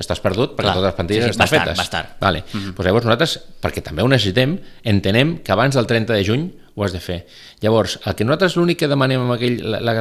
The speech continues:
Speaker 1: la conclusió d'aquell, o l'objecte d'aquell comunicat és,
Speaker 2: Mm.
Speaker 1: mentre la temporada estigui en vigor, deixa els nanos tranquils. Llavors, si la temporada acaba el quinze de maig, el vint de maig, a l'últim partit, fins al trenta de juny, llavors hi ha un mes i mig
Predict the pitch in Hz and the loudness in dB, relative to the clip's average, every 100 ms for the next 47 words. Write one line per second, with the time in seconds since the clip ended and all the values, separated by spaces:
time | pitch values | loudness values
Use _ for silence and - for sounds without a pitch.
0 | 110 107 110 - 107 127 117 180 170 156 | -2 -2 -4 -4 -2 0 0 2 0 0
1 | 147 135 117 107 - 113 101 165 170 143 | 0 0 -2 -4 -2 -2 0 -2 -2 -2
2 | 131 120 110 110 104 156 98 98 98 - | -2 -2 -2 0 0 0 2 2 2 -2
3 | - - - - - - 113 123 123 123 | -8 -20 -18 -20 -16 0 6 6 6 4
4 | 127 107 127 180 214 202 160 131 110 95 | 4 2 2 2 2 2 2 2 2 2
5 | 151 - - - - - 104 - 165 123 | 0 -4 -20 -20 -20 -2 2 2 2 2
6 | 113 95 98 85 92 82 - - - _ | 0 0 -2 -4 -6 -6 -10 -12 -18 _
7 | _ _ _ _ _ _ _ _ - - | _ _ _ _ _ _ _ _ -20 -8
8 | 98 120 110 - - - - - 110 104 | 0 2 2 -4 -12 -20 -6 -2 2 2
9 | 104 131 185 202 185 170 - 117 113 143 | 4 4 4 4 4 2 0 -2 0 0
10 | 127 113 110 107 - 95 120 107 113 104 | 2 2 2 0 0 -2 0 0 0 0
11 | 101 101 98 98 - 98 - 113 104 98 | -2 -2 -2 -2 -2 -4 -2 0 2 0
12 | 120 147 175 165 104 113 - 110 117 151 | 0 0 2 2 2 0 -2 -2 0 0
13 | 143 127 123 104 110 123 - | 0 0 0 0 0 -2 -4